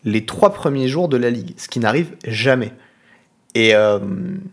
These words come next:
et ils ont fait, euh, des, des espèces de petits patchs pour un peu, euh, apaiser les gens, sauf qu'ils ont besoin d'un retour en arrière qui est assez conséquent et ils le font pas. Et, euh, et du coup, le jeu est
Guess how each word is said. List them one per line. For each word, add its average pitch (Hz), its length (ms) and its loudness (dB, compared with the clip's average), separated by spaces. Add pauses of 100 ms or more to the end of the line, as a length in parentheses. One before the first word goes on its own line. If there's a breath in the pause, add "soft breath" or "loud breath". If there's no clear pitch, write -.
(260)
et 117 80 -2
ils 113 120 -4
ont 110 80 -6
fait, 139 220 2
euh, 107 200 2
des, 104 280 -4
des 104 260 -10
espèces 127 240 -2
de 113 100 -6
petits - 260 -10
patchs 151 320 2
pour 113 240 -2
un 107 60 0
peu, 139 160 -4
euh, 110 560 0
apaiser 123 400 0
les 117 120 0
gens, 131 200 -4 (440 loud breath)
sauf 156 200 -6
qu'ils 113 480 -4
ont 120 60 -2
besoin 127 220 -4
d'un 127 80 0
retour 123 300 -2
en 120 80 0
arrière 120 260 2
qui - 80 -2
est 104 40 2
assez 120 140 -2
conséquent 117 400 -4
et 175 60 -2
ils 120 40 -4
le 110 80 -2
font 123 180 -6
pas. - 320 -4 (640 loud breath)
Et, 113 200 4
euh, 104 560 -2 (140)
et 120 80 0
du 117 80 -6
coup, 160 120 -4
le 151 120 2
jeu 170 160 0
est 131 140 -6